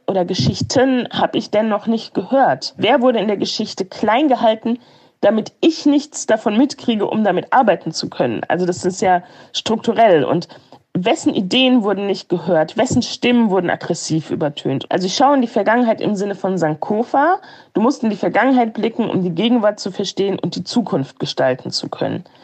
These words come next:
In dem Sinne bin ich auch total dankbar. Ich weiß, dass ich nur machen kann, was ich mache, weil da Leute vor mir waren, die uns als Gesellschaft oder mich als Teil einer Community und uns als Gesellschaft an den Punkt gebracht haben,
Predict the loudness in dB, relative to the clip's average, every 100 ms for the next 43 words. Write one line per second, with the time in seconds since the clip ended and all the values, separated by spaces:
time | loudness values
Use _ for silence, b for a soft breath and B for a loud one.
0 | b b b b b -4 -2 -4 _ 2
1 | 4 4 4 2 2 0 2 2 2 0
2 | -2 -6 -2 2 4 4 0 -6 _ _
3 | _ _ _ _ _ -18 -2 2 4 4
4 | 0 -2 -8 _ _ -2 4 4 6 2
5 | 2 2 2 2 -2 -2 -2 -2 -4 -6
6 | -2 -2 0 0 2 2 2 0 -6 -2
7 | 2 2 4 4 2 0 B B B B
8 | B B -2 0 -2 -4 -14 -16 _ 0
9 | 0 0 -4 -2 0 4 2 2 2 2
10 | 2 -2 0 -2 0 2 4 4 0 -2
11 | -2 -2 0 -2 -2 0 0 0 -2 -2
12 | -4 -4 -2 -2 0 -2 0 2 4 2
13 | 0 -2 -4 -2 -2 -2 -2 0